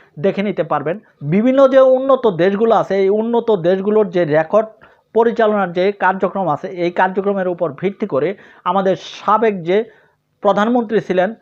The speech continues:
মাননীয় প্রধানমন্ত্রী জননেত্রী শেখ হাসিনা, তিনি এই রেকর্ডটির কার্যক্রম চালু করেছিলেন। তাই এই রেকর্ডকে অতি মূল্যবান রেকর্ড বলা হয়। এই রেকর্ডটি করা অবশ্যই আপনার দরকার। এখন আসি, আমি যে বললাম যে সকল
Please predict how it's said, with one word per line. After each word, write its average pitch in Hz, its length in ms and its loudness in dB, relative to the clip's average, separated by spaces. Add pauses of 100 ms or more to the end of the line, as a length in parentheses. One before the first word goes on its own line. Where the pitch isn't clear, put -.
(140)
মাননীয় 202 340 0
প্রধানমন্ত্রী 196 640 -2
জননেত্রী 196 520 -2
শেখ 202 300 -2
হাসিনা, 185 320 -4 (520)
তিনি 254 240 2 (120)
এই 208 240 4
রেকর্ডটির 202 520 0
কার্যক্রম 196 500 -2 (340)
চালু 170 240 2
করেছিলেন। 123 460 -6 (420)
তাই 220 160 2 (100)
এই 208 200 6
রেকর্ডকে 226 460 2 (200)
অতি 208 260 0
মূল্যবান 240 560 2
রেকর্ড 185 300 -2
বলা 208 260 2
হয়। 220 160 0 (120)
এই 202 180 4
রেকর্ডটি 208 480 -2
করা 208 360 0
অবশ্যই 196 500 0
আপনার 156 400 -2
দরকার। 131 340 -4 (440)
এখন 208 280 0
আসি, 254 280 0 (460)
আমি 208 280 0
যে 240 160 4
বললাম 190 420 4 (300)
যে 180 120 2
সকল 220 420 0